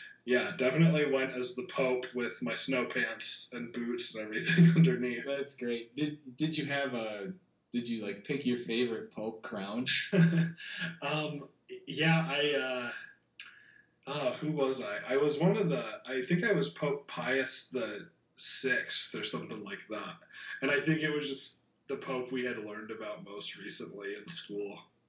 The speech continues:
Speaker 1: So
Speaker 2: He had the, he had a sweet crown, though, I bet, so.
Speaker 1: Oh, they all did, yeah.
Speaker 2: Oh, yeah.
Speaker 1: Yeah. So, yeah, that was a fun one. <laughs> Oh my gosh, that's so funny, though.
Speaker 2: So, uh, a waiter and the Pope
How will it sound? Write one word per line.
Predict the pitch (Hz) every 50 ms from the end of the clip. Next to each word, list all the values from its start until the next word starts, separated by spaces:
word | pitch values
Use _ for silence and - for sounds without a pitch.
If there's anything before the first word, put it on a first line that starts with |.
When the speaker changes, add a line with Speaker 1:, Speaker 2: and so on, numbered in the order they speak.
| - -
Speaker 1:
So | - - - - 160
Speaker 2:
He | 160 156
had | 151 143 135 131
the, | 135 127
he | 131 139 - 156
had | 151 135 131
a |
sweet | 123 - - 135 123 120 120 -
crown, | 120 113 107 101 95 95
though, | 92 92 92
I | 92 92
bet, | 85 92 95 98 101 - -
so. | - - 87 87 87 139
Speaker 1:
Oh, | 131 123 - - - -
they | 127 131 127
all | 123 123 123 117 -
did, | - - - - 85 - -
yeah. | 101 101 95 85 -
Speaker 2:
Oh, | 107 104 95 87
yeah. | 82 - - - _ _ _ _ _ _ _ _ _ -
Speaker 1:
Yeah. | - - - - - - _ _ _ _ _ _ _
So, | - - 123 110 104 101 - - _ _ _ _ - - - - - - - - _ _ 135
yeah, | 131 131 123 120
that | 123 127 127 113
was | 117 110 -
a | -
fun | - - 101 95 90 95
one. | - - - 90 - - _ _ _ _ _ _ _ _ _ _ -
<laughs> | 175
Oh | 170 165 - -
my | 110 104 - -
gosh, | 110 98 95 95 - - - -
that's | 135 139 151 - - - -
so | - 123 117 113 113 - _
funny, | - - - 165
though. | - - - - - - - _ _ -
Speaker 2:
So, | - - 120 113 113 110 110 110 110 110
uh, | 104 104 104 107 107 107 107 107 110 107 - - _ 117
a | 107 107 107
waiter | 107 117 135 151 165 170 170 165 160
and | 143 139 131
the | 120
Pope | - - 139 147 143 - -